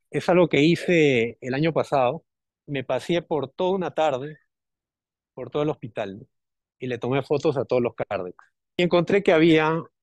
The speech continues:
hospitalizados, ¿cuántos? An-, ahí está, setenta y siete pacientes en cirugía y en medicina ciento veintinueve, esa fecha.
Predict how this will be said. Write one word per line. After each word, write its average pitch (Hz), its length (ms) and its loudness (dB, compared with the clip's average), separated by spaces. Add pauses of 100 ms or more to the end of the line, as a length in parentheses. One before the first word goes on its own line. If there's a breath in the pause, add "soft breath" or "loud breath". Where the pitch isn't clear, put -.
(140)
hospitalizados, 139 1040 -4
¿cuántos? - 680 -10
An-, 120 400 -6
ahí 151 100 2
está, 123 180 2
setenta 135 360 -2
y - 20 0
siete 185 220 0
pacientes 165 400 0
en 151 100 0
cirugía 175 640 0
y 147 220 0
en 113 180 -8
medicina 117 480 -6
ciento 139 280 -4
veintinueve, 110 580 -4
esa 147 180 0
fecha. - 280 -2